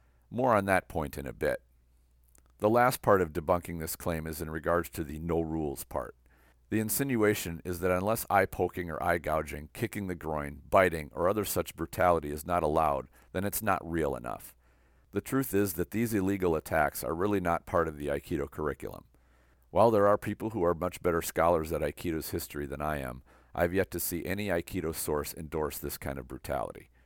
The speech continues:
A vast majority of Aikidoka I've met tend to get squeamish at the idea of striking an uke,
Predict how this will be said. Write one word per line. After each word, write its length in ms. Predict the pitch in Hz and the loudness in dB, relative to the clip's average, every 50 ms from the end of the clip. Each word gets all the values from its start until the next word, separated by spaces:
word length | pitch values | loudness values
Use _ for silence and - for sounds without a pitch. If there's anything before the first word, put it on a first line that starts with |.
| _ _ _ _ _ _ _ _ - | _ _ _ _ _ _ _ _ -8
A 100 | - 76 | -8 -6
vast 340 | 78 82 95 104 117 - - | 2 4 6 6 4 4 0
majority 520 | 107 98 85 80 87 90 87 85 82 82 80 | -6 -8 -6 -2 0 2 2 2 2 2 2
of 80 | 76 | 2
Aikidoka 600 | 80 85 82 - - 76 76 80 78 - - 69 - | 2 2 0 0 -4 -4 -2 -2 -2 -2 -4 -4 -2
I've 180 | - 85 85 78 | 0 0 0 0
met 260 | 73 73 69 - _ | -2 -6 -6 -6 _
tend 200 | - - 92 85 | -8 -8 -8 -6
to 80 | 80 85 | -6 -6
get 180 | 71 76 - | -8 -6 -6
squeamish 580 | - - - - 107 110 110 101 85 71 - - | -6 -6 -4 -2 -2 -2 0 0 -4 -6 -6 -6
at 120 | 82 - | -6 -6
the 140 | - 82 80 | -4 -4 -4
idea 280 | 73 76 73 80 78 71 | -4 -4 -4 -4 -4 -4
of 80 | 67 | -4
striking 460 | - - - 85 85 85 - 76 71 71 | -6 -4 0 0 0 0 0 -4 -10 -10
an 80 | 69 | -8
uke, 440 | - 95 95 - - 67 65 - - | -6 -6 -6 -6 -6 -8 -8 -8 -12